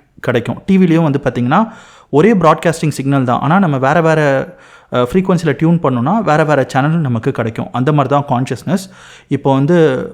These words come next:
for ex-, for example, ஃபியூச்சர்ல ஒரு thousand bi-, billion of people இருக்காங்கன்னா,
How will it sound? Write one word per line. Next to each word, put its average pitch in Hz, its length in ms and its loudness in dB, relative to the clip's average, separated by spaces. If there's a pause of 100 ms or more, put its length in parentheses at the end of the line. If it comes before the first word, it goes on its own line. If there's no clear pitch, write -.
(400)
for - 140 2
ex-, - 300 -6
for 156 160 0
example, 131 500 -2
ஃபியூச்சர்ல 151 280 0
ஒரு 127 160 0
thousand 139 260 2
bi-, 135 280 -2
billion 139 240 0
of 135 180 0
people 135 280 0
இருக்காங்கன்னா, 127 460 0